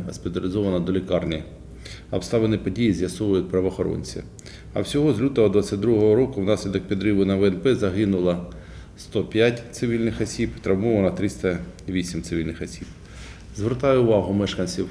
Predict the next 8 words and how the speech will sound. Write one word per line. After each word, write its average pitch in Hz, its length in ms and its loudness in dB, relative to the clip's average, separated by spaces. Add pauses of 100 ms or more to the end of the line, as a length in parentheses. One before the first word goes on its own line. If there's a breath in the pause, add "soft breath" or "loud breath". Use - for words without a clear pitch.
(160)
Харківської 95 520 -4
області 87 280 0
на 95 80 0
високий 92 500 -2
ступень 90 400 -4
мінної 113 320 2
небезпеки, 104 600 -2 (640 loud breath)
особливо 101 680 2